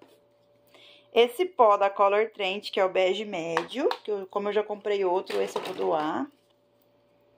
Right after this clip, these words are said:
Esse Monange, que também na minha pele ficou oleoso.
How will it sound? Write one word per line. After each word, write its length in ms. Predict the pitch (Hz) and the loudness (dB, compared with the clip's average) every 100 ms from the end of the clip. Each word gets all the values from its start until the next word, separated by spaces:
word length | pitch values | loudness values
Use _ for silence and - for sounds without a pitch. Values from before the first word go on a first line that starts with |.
| _ _ _ _ _ _ _ - | _ _ _ _ _ _ _ 2
Esse 440 | 214 226 - 269 254 | 2 2 -2 -6 -4
Monange, 960 | 214 226 208 185 185 202 208 254 403 - _ _ _ _ _ _ _ _ _ _ _ | 0 2 2 -2 -2 -4 -4 -2 -4 -8 _ _ _ _ _ _ _ _ _ _ _
que 80 | - | -10
também 320 | - 202 196 | -2 0 2
na 100 | 190 | 0
minha 160 | 190 190 | 0 -2
pele 280 | 185 180 185 | 0 -2 -2
ficou 440 | 202 - 196 - | -6 -6 -4 0
oleoso. 800 | 190 185 180 156 160 170 269 | -2 -2 -4 -4 -6 -4 -4